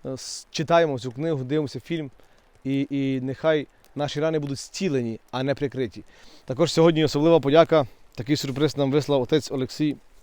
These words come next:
е, ой, с-, Олексій, отець Сергій Бондаренко, завжди путаю з Олексієм. Е, і тут, е, м,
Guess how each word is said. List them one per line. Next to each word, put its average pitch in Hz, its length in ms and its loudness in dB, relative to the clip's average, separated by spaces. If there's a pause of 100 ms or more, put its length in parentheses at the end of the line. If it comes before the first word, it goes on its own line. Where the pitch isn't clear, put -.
(400)
е, 123 240 -8
ой, 120 180 -4
с-, - 200 -16
Олексій, 113 360 -6
отець 113 180 -8
Сергій 147 280 0
Бондаренко, 120 560 -2 (340)
завжди 117 200 -4
путаю 120 260 -2
з 110 60 -4
Олексієм. 117 440 -4 (480)
Е, 123 160 0
і - 20 -4
тут, 151 320 -2
е, 147 60 0
м, 120 760 -4